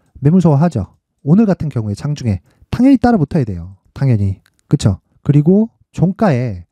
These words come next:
이십 프로 대에서, 그쵸? 등락을 보인다. 이 정도면 보유할 만합니다. 근데 만약에 신규를 고려하고 있다.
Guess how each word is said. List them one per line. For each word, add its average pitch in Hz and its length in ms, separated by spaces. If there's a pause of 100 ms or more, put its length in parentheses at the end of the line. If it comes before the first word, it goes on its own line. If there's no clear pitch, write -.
(140)
이십 170 300
프로 180 140
대에서, 113 720
그쵸? 110 340
등락을 156 340
보인다. 117 460 (140)
이 151 60
정도면 190 420
보유할 143 340
만합니다. 127 540 (180)
근데 131 380
만약에 160 260
신규를 285 440
고려하고 131 380
있다. 104 320